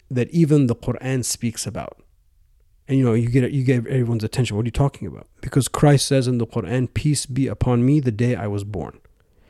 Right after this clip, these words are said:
And Christmas is supposed to be the celebration of the birth of Christ. Now,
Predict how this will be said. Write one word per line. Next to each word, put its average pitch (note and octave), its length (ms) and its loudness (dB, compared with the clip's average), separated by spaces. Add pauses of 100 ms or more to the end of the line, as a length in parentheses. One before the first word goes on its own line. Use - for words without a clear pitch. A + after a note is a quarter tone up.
(320)
And B2+ 140 -6
Christmas B2 460 -2
is B2+ 180 -4
supposed - 380 0
to C#3+ 80 -2
be B2+ 100 -2
the B2 100 0
celebration A#2 640 0
of A2 60 0
the A2 60 0
birth G2+ 240 -6
of A#2 120 -4
Christ. - 360 -2
Now, D3 240 4